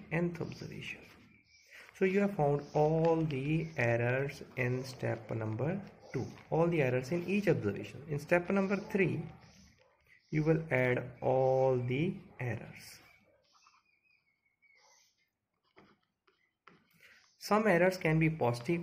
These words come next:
or some errors can be negative. So you will add the modulus of those errors. See, only positive values you will take. You will add all the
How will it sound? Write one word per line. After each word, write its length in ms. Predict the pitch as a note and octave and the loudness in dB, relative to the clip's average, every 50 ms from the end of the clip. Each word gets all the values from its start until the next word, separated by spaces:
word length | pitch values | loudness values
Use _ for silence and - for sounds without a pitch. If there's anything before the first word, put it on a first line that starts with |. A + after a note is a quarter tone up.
| - - - | -4 -4 -2
or 80 | D3 D3+ | -2 -2
some 320 | D#3 - - E3+ F3 D#3+ | -2 -2 0 0 2 2
errors 300 | C#3 B2+ B2 C3 C3 - - | 2 2 2 0 -2 -2 -4
can 220 | - B2+ A2+ A2+ | -4 -4 -2 -2
be 300 | A2 D3 F#3+ - - - - - - _ _ _ _ _ _ _ _ _ | -2 -4 -4 -4 -6 -12 -18 -20 -20 _ _ _ _ _ _ _ _ _
negative. 460 | - C3 B2+ A#2+ A2 A2+ A2 - - - - - - - _ _ _ _ - - - - _ _ _ - | -4 0 2 2 0 0 -4 -10 -14 -18 -18 -20 -20 -20 _ _ _ _ -20 -20 -20 -20 _ _ _ 0
So 220 | - D3+ D3+ D3+ | 2 4 4 4
you 180 | D3+ D3 D3+ D3 | 2 2 2 2
will 160 | D#3 D3 C#3 | 2 2 2
add 300 | C3+ B2+ B2 B2 B2 C#3 | 2 2 0 0 0 2
the 80 | E3 | 2
modulus 680 | E3+ D3+ C3+ C3 B2+ B2+ B2+ B2+ B2 B2 B2+ B2 A#2+ - | 2 2 2 2 2 4 4 4 4 4 2 0 0 0
of 220 | B2 A#2 A#2 A#2 | -2 -2 -2 -2
those 240 | G#2+ A#2 A#2+ C3 B2+ | -2 0 0 0 0
errors. 320 | B2+ A#2 A2 A#2+ A#2 - - - | -2 -6 -6 -8 -10 -10 -10 -8
See, 120 | B2 A#2 - - | -8 -8 -6 -4
only 200 | C#3 C#3+ D3+ D3 | -2 -2 -2 -2
positive 400 | - - B2 A#2+ - - B2+ A#2+ | -2 -2 -4 -4 -2 -4 -4 -4
values 340 | A#2+ - - - - - - | -2 -4 -4 -6 -8 -8 -8
you 100 | - - | -8 -8
will 200 | - - - - | -10 -10 -12 -14
take. 180 | - - - - - _ _ _ _ _ - - - - _ _ _ _ _ _ _ - - - _ _ _ _ _ _ _ - | -18 -20 -20 -20 -20 _ _ _ _ _ -20 -20 -20 -20 _ _ _ _ _ _ _ -20 -20 -20 _ _ _ _ _ _ _ -8
You 140 | B2+ A#2+ A#2+ | -4 -2 -2
will 140 | B2 B2 B2 | 0 0 0
add 200 | C3 C#3+ D3+ D#3+ | 0 2 2 2
all 180 | D#3+ D#3+ D#3+ D#3 | 2 2 4 2
the 140 | D#3 D#3+ | 2 0